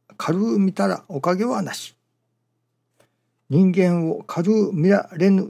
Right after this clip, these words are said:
ように、言うことなすことに心しなければ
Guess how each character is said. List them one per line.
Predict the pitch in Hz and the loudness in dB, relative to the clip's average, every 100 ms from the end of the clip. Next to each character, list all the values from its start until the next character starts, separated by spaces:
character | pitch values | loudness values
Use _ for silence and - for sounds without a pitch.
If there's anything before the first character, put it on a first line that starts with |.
| 95 | 2
よ | - - | 0 0
う | |
に、 | - _ _ _ _ _ | -12 _ _ _ _ _
言 | - 185 175 | 0 0 0
う | |
こ | - 175 | -2 -2
と | 175 - | -2 -2
な | 165 208 | -2 -2
す | 208 | -2
こ | - | -10
と | 175 170 | -4 -4
に | 139 - | -4 -10
心 | - - 190 202 | -16 -2 0 0
し | - 170 | -2 -4
な | 175 | -4
け | - | -6
れ | 151 | -4
ば | 175 - | -2 -4